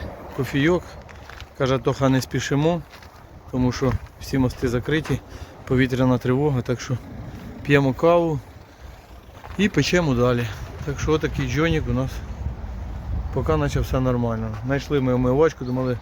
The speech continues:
моторчик не робить. Так що все працює, все чин-чинарем.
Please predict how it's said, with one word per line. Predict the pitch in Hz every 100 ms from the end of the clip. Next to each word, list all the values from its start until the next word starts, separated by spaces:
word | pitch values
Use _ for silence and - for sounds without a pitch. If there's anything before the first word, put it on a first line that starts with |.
| -
моторчик | 123 156 160 - 139
не | 139
робить. | 131 117 110 - - - -
Так | 135
що | -
все | 120 - 135
працює, | 135 127 160 147
все | 117 131 120 - - - -
чин-чинарем. | 127 - 123 120 110